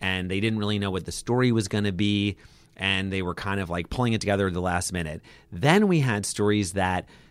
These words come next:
Daniel Craig wipe-, he was running, he got injured in an action scene, which he has gotten injured in every single James Bond movie that he's been in. And the latest one is, like, he had, he had, like, knocked his teeth out on Casino Royale and e-, every movie. And then on this one,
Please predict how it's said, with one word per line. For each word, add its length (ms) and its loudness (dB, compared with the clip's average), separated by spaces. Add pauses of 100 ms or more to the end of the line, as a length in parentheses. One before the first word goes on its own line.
(100)
Daniel 320 4
Craig 480 2
wipe-, 440 2
he 120 -4
was 160 0
running, 480 0
he 220 -4
got 240 0
injured 400 2
in 100 2
an 80 -2
action 400 -2
scene, 240 -2
which 140 -2
he 100 0
has 140 0
gotten 260 4
injured 280 0
in 100 2
every 240 0
single 300 -2
James 300 -4
Bond 280 -4
movie 320 -4
that 160 -4
he's 200 -6
been 220 0
in. 140 -2
And 100 0
the 80 4
latest 320 2
one 160 2
is, 140 -4
like, 220 -4 (220)
he 160 0
had, 160 2
he 180 -4
had, 80 2
like, 140 -4
knocked 340 -4
his 120 -6
teeth 280 -6
out 200 4
on 100 -6
Casino 480 -8
Royale 520 0
and 180 -6 (420)
e-, 140 -8
every 260 0
movie. 380 -2
And 160 -4
then 140 0
on 140 0
this 220 -2
one, 300 0